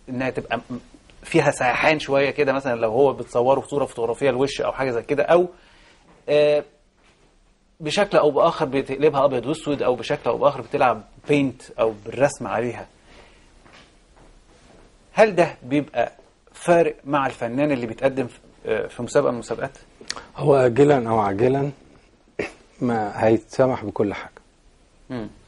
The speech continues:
Speaker 2: وأنا، أنا مع الاتجاه ده، ن-، نسيب المصور يعمل كل اللي هو عايزه.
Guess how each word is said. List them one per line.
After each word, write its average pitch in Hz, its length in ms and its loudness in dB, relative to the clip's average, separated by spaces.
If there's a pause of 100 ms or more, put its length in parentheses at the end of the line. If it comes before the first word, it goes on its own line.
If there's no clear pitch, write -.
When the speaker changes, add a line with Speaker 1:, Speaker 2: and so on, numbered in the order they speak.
(320)
Speaker 2:
وأنا، 123 400 2
أنا 139 140 4
مع 110 220 0
الاتجاه 104 500 0
ده، 131 240 4 (720)
ن-، 101 600 -4
نسيب 131 340 4
المصور 104 640 2
يعمل 117 360 4
كل 135 180 2
اللي 120 140 0
هو 123 120 2
عايزه. 143 420 -2